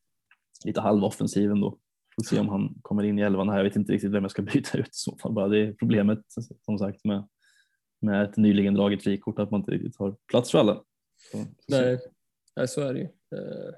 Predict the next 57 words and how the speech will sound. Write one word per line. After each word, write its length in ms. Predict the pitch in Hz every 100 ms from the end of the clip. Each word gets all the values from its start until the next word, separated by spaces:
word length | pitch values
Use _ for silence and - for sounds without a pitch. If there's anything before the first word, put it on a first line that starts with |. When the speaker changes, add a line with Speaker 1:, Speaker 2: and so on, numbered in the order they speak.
| _
Speaker 2:
sen 60 | -
är 60 | 127
det 0 |
klart, 200 | 123 117
sitter 320 | 117 - 131
man 140 | 139
på 80 | 135
Stefanelli 520 | - 123 127 127 123
eller 260 | 123 123 120
Bahou 340 | 113 117 117 120
eller 120 | 120
vem 140 | 123
man 80 | 120
nu 80 | 120
sitter 260 | - -
på, 160 | - 113
så 140 | -
är 40 | 135
det 40 |
klart 140 | 120 117
att 60 |
man 100 | 120
startar, 440 | 117 117 117 123 120 120 _ _ -
eh, 380 | - - - -
startar 340 | - 113 -
dem 140 | 117 131
ju, 100 | 104 -
såklart. 460 | - 113 113 95 -
Speaker 1:
Ja, 60 | _
såklart. 380 | - 107 - -
Speaker 2:
Eh, 40 | - - _ - - _
och 120 | -
som 160 | - 117
jag 60 | 113
var 60 |
inne 120 | 117
på 120 | 113 120
lite 160 | 113
förut, 320 | - 123 120
min 180 | 127 127
plan 420 | - 147 160 147
var 180 | 139 131
ju 80 | 139 160
att 80 | 143
ta 100 | 151
in 120 | 170
Stefanelli 540 | - 151 151 120 123
här. 340 | 135 135 135 139 _
Ehm, 560 | 64 67 69 69 - - - - - - - - - _ _ _ _ _ _ _ - - -
men 140 | - 123
ja, 240 | 135 156 - -
<laughs> 220 | - - 151
insatsen 540 | 175 160 - 143 151
mot 140 | 143
Varberg 320 | 147 139 123 135
här 120 | 123
senast 540 | - 135 123 127 -